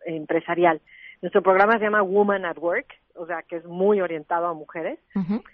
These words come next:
Speaker 1: Y fíjate que en, en una reciente encuesta que acabamos de terminar, y ese es el estudio que vamos a platicar,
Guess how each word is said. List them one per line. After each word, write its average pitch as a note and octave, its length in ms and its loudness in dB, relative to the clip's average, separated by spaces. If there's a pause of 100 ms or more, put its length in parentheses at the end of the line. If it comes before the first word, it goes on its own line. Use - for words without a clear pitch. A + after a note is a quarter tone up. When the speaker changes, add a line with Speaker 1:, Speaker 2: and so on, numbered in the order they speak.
(160)
Speaker 1:
Y G3+ 120 -10
fíjate C#4+ 420 -2
que C4 100 0
en, G#3 200 -2
en F#3+ 400 -4
una B3 180 0
reciente A#3 380 -4
encuesta A3 360 -4
que G3 60 -4
acabamos F#3 500 -4
de F#3+ 80 -6
terminar, D#3+ 540 -6
y F#3+ 100 -6
ese F#3 120 -8
es F#3 80 -14
el F#3 100 -4
estudio F3+ 400 -4
que F3+ 140 -8
vamos F3 200 -6
a F3+ 40 -6
platicar, D#3+ 640 -4